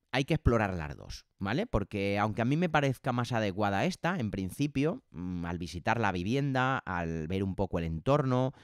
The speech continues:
al ver que ya existe una zona, eh, bastante, bastante amplia, ¿no? En, aquí, ¿vale? Porque tenemos la zona de la piscina,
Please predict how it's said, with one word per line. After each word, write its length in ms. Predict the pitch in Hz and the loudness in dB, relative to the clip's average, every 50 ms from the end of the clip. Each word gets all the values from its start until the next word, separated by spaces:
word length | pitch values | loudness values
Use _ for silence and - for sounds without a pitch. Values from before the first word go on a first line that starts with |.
| - - - _ _ | -20 -20 -20 _ _
al 240 | - 90 92 92 90 | -6 -4 -2 0 0
ver 480 | 92 104 107 107 107 107 107 98 92 | 2 2 4 4 4 4 4 2 0
que 220 | - 113 107 101 87 - | 0 0 0 0 -2 -4
ya 340 | - 92 104 117 120 127 123 | -10 -8 -2 0 2 2 2
existe 540 | 101 - - - 131 131 123 - - - 104 | 0 -2 -4 -4 -2 -2 -2 -4 -4 -4 -2
una 240 | 104 101 104 95 | 0 0 0 -2
zona, 600 | - - - 110 113 110 104 98 92 87 80 73 - - - - _ _ _ - | -2 0 2 2 2 4 4 2 2 2 0 -2 -6 -12 -20 -20 _ _ _ -2
eh, 640 | 98 104 104 101 95 95 95 92 90 90 90 87 82 - | 0 2 4 4 4 4 4 4 2 2 0 0 -2 -2
bastante, 760 | 92 92 95 87 80 - - - 104 123 131 120 110 - 104 | -2 -2 -2 -2 -2 -4 -4 0 2 2 2 2 2 2 0
bastante 520 | 98 92 - - - 104 117 113 95 98 95 | 0 0 0 -2 0 0 0 2 2 2 2
amplia, 380 | 113 131 120 - 95 92 87 | 2 2 2 0 0 0 0
¿no? 240 | 92 117 170 233 269 | 0 0 0 0 0
En, 260 | 110 98 92 90 87 - | -2 -2 -2 -2 -2 -4
aquí, 400 | 92 90 - - 113 104 87 - _ _ _ _ _ _ - | -6 -6 -4 -4 -2 -2 -2 -4 _ _ _ _ _ _ -10
¿vale? 240 | 76 78 101 143 196 | -6 -4 -2 -2 -2
Porque 240 | 202 113 90 92 | -2 -4 -4 -4
tenemos 420 | 78 92 87 92 95 98 101 95 95 | -2 -2 0 0 2 0 0 0 -2
la 120 | 98 87 | -4 -4
zona 260 | - - 98 101 98 | -2 -2 -2 0 0
de 80 | 98 95 | 0 0
la 120 | 92 90 | 0 -2
piscina, 720 | 85 - 92 85 - - - 123 131 127 127 127 139 139 | -4 -4 -6 -8 -8 -4 -2 0 0 2 2 2 0 -2